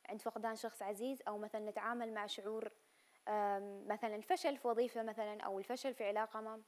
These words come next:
كيف نتعامل مع شعور إن مثلًا أنتقل من مرحلة إلى مرحلة أخرى في حياتي، مثلًا مرحلة الأمومة، مرحلة، آه، إني هاجرت مكان ثاني مثلًا. فكل هذه يحتاج لها ذكاء عاطفي،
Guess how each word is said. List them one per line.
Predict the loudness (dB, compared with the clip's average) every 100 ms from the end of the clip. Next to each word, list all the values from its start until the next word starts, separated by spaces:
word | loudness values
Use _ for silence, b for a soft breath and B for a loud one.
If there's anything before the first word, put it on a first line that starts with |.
| B B B B
كيف | 4 4
نتعامل | 4 4 6 6 2 2
مع | 2
شعور | 2 2 2 2
إن | 0 -2 -2
مثلًا | -2 0 -2 -4 -10 B B B
أنتقل | -4 -2 -2 0 0
من | 0
مرحلة | -2 0 2 2
إلى | 2 -2
مرحلة | -2 0 0
أخرى | 0 -2
في | -4
حياتي، | -4 -2 -2 -4 -6
مثلًا | -4 -4 -4
مرحلة | -6 -4 -2 -4 -4
الأمومة، | -4 -4 -4 -2 -2
مرحلة، | -2 -4 -4 -6 -10 B B B B B
آه، | 0 2 0
إني | -2
هاجرت | 0 2 2 2 0
مكان | 0 2 2
ثاني | 0 0
مثلًا. | 0 0 -2 -4 b b b -2
فكل | 2 4 6
هذه | 6 6 4 0
يحتاج | 4 4 4
لها | 0 0 -2 -6 b b b _ _
ذكاء | 0 6 6 6
عاطفي، | 4 2 -2 -4 -8